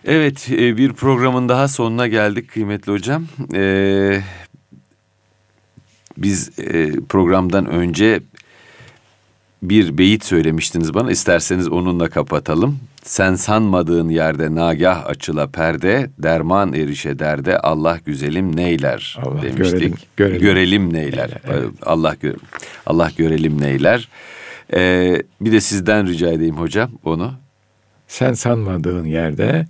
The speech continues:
Speaker 2: nagah açıla perde, derman erişe derde Allah görelim
Speaker 1: Görelim
Speaker 2: neyler."
Speaker 1: neyler. Evet, e, bir dua olsun bu, dua, e,
Speaker 2: Dua olsun bu,
Speaker 1: niyetine.
Speaker 2: evet.
Speaker 1: Evet.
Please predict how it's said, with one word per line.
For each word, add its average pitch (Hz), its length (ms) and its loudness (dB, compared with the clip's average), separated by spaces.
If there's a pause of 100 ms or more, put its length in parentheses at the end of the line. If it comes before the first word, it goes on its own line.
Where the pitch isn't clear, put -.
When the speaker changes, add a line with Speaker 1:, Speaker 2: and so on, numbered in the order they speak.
(240)
Speaker 2:
nagah 85 680 -2
açıla 73 400 -6
perde, 101 560 -2 (500)
derman 143 480 2
erişe 90 440 -2
derde 78 400 -2
Allah 80 560 -4
görelim - 200 -6
Speaker 1:
Görelim 80 540 2
Speaker 2:
neyler." 67 140 -2
Speaker 1:
neyler. 53 460 -4 (1300)
Evet, 95 380 2 (280)
e, 90 420 2 (360)
bir 92 280 2 (320)
dua 92 280 6 (540)
olsun 80 460 -4
bu, 95 160 -2
dua, 87 340 4
e, - 260 -4
Speaker 2:
Dua 117 200 4
olsun 92 320 0
bu, 80 40 0
Speaker 1:
niyetine. 101 240 -2
Speaker 2:
evet. - 220 -6
Speaker 1:
Evet. 73 360 -2